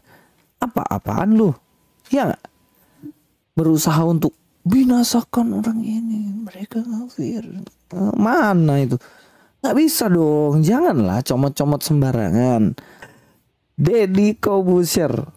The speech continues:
wah sayang sekali Anda lu. Katanya nggak boleh ngusik kamar orang. Sekarang ketawa-ketawain lagi Tuhan Yesus jadi jokes lagi. Minta ampun, minta ampun. Saya kira Anda sudah mualaf.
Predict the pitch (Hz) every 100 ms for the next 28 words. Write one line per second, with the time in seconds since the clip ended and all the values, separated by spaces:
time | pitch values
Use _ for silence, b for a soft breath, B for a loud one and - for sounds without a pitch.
0 | - 135 123 - 113 113 120 127 - -
1 | 123 123 113 123 123 110 135 B B B
2 | B B B _ - 147 151 165 208 180
3 | 78 87 110 110 147 147 135 143 - 127
4 | 135 127 - 143 143 151 143 139 131 123
5 | - - 170 185 180 - 170 160 165 160
6 | 160 156 156 175 160 160 160 165 - 147
7 | 147 117 147 - 151 139 131 139 131 131
8 | - - 120 107 - 135 135 - 113 117
9 | - 127 131 139 147 151 143 123 - 120
10 | - 123 - B B B B B - 208
11 | - 247 240 247 220 226 214 220 214 214
12 | 214 226 233 147 107 104